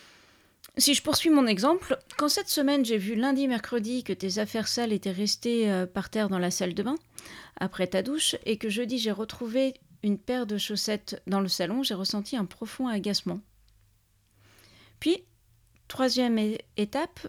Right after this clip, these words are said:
pour Marshall Rosenberg, les émotions naissent d'un besoin non satisfait, ou au contraire d'un besoin satisfait quand, dans le cas de la joie par exemple. Donc je vais aller chercher et nommer ce besoin, encore une fois, à l'intérieur de moi.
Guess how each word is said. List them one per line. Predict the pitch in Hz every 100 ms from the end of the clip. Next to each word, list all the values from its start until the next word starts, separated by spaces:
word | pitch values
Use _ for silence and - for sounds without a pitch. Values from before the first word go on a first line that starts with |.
| - _ _ _
pour | 220
Marshall | 220 247 - 285
Rosenberg, | 247 214 202 208 202 190 185 233 285 277 - -
les | 208 208 254
émotions | 262 247 220 - 254 262
naissent | 214 226 269 -
d'un | 196
besoin | 175 214 214 240
non | 208 208 240
satisfait, | 214 202 175 - 180 - - - - - -
ou | 175
au |
contraire | 170 180 220 220
d'un | 190
besoin | 151 165 185
satisfait | 180 175 170 180 - - 214
quand, | 190 170 - -
dans | 175
le | 160
cas | - 190
de |
la | 175 175 185 185
joie | 180 180 175
par | -
exemple. | 175 180 - - - - - - - - - - -
Donc | - 285
je | 277
vais | 302
aller | 349 262
chercher | - 277 - 370
et |
nommer | 240 240 262
ce | 339 -
besoin, | 208 240 233 226 302 370 - -
encore | 302 - 330 285
une | 254
fois, | - - 294 - _ _ _
à | 220
l'intérieur | 214 247 247 226 220 247 208
de | 208
moi. | 190 175 180